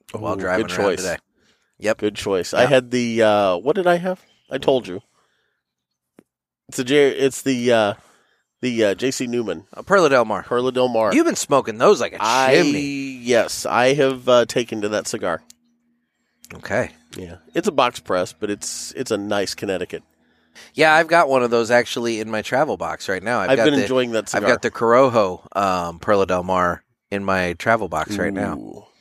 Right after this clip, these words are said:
Speaker 2: Yeah, you'll have to look. I have
Speaker 1: We got those when we were on the tour.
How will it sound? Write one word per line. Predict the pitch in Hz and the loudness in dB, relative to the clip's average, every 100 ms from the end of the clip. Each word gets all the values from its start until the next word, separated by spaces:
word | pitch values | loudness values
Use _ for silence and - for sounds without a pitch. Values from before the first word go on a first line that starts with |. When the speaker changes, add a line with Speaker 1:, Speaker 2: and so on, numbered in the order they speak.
| - | -4
Speaker 2:
Yeah, | 165 | 0
you'll | 139 | 2
have | 139 | 0
to | 127 | -2
look. | 117 - - - | -8 -8 -16 -2
I | 175 | 0
have | - _ _ - | 0 _ _ 0
Speaker 1:
We | 170 | 4
got | 190 - | 4 4
those | 147 131 117 | 4 4 0
when | 127 120 | -4 -2
we | |
were | 117 | 0
on | 113 107 | 0 -2
the | |
tour. | 98 151 82 | -4 -4 -6